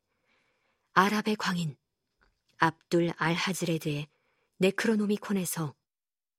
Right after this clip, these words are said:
모호하게나마 그 의미를 찾을 수 있을 거라는 말만 전해지고 있다.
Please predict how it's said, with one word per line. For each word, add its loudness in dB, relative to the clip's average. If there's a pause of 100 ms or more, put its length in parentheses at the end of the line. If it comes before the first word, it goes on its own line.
(260)
모호하게나마 0
그 2
의미를 0
찾을 -4
수 -4
있을 -2
거라는 -4
말만 -6
전해지고 -4
있다. -12